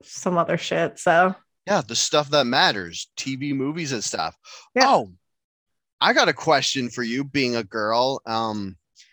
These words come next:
Speaker 1: Okay.
Speaker 2: how nerdy do you, would you describe yourself?
Speaker 1: Um, not very nerdy.
Speaker 2: Are you into the
Speaker 1: Like,
Speaker 2: M-
Speaker 1: what's, like, what is nerdy? Like,
Speaker 2: Okay,
Speaker 1: I could,
Speaker 2: let
Speaker 1: like,
Speaker 2: me ask
Speaker 1: nerd
Speaker 2: you
Speaker 1: out.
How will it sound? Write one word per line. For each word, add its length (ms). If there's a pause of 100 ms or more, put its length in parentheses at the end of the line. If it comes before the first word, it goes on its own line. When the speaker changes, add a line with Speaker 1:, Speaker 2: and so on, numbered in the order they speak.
Speaker 1:
Okay. 180
Speaker 2:
how 640 (320)
nerdy 1000 (100)
do 80
you, 160
would 260
you 160
describe 540
yourself? 540 (840)
Speaker 1:
Um, 300
not 180
very 260
nerdy. 580 (440)
Speaker 2:
Are 140
you 260
into 380
the 260
Speaker 1:
Like, 120
Speaker 2:
M- 200
Speaker 1:
what's, 800
like, 180
what 220
is 160
nerdy? 600
Like, 340
Speaker 2:
Okay, 280
Speaker 1:
I 80
could, 160
Speaker 2:
let 140
Speaker 1:
like, 0
Speaker 2:
me 80
ask 240
Speaker 1:
nerd 60
Speaker 2:
you 40
Speaker 1:
out. 240